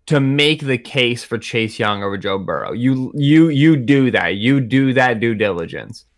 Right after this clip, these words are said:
You know, you, it's like, um, oh no, bad analogy, but here we go.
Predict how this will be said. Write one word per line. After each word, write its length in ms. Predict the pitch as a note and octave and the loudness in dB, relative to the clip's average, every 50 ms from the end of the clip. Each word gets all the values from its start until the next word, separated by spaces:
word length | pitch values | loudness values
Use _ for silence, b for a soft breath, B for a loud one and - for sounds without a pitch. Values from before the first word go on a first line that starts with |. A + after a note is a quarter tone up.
| _ _ _ _ | _ _ _ _
You 120 | - B2+ B2+ | 0 2 2
know, 140 | B2 A#2 | 4 2
you, 280 | A#2 A2+ A#2+ C3+ C#3+ C#3 | 2 2 4 4 4 4
it's 220 | - D3+ D3 - | 4 2 2 2
like, 300 | - D3+ D#3 D3+ C#3+ D3 | 2 2 2 2 2 2
um, 380 | C#3 B2 A#2 G#2+ G2+ G2 G2 G2 _ _ _ _ _ _ _ _ _ _ - - _ _ _ _ - - | 2 2 2 0 -2 -6 -10 -14 _ _ _ _ _ _ _ _ _ _ -20 -20 _ _ _ _ -10 -4
oh 280 | G#2+ G#2+ G2+ F#2+ F#2 F#2+ | -2 -2 0 0 -2 -2
no, 340 | G2 F#2 F#2 F#2+ F#2+ E2+ - | -4 -2 -2 -2 -4 -4 -2
bad 280 | B2 A#2 A#2 A2 G2+ | 0 2 2 2 0
analogy, 420 | G#2 G2 G2 G2 G2 G2 G2+ G2 G2 | -2 -2 -2 -2 -2 -2 -4 -6 -8
but 120 | D#2+ G#2 | -4 -2
here 100 | A2+ G#2+ | -2 -2
we 100 | G2+ G2+ | -2 -2
go. 200 | G2 F#2 F2+ F2+ | -2 -2 -2 -2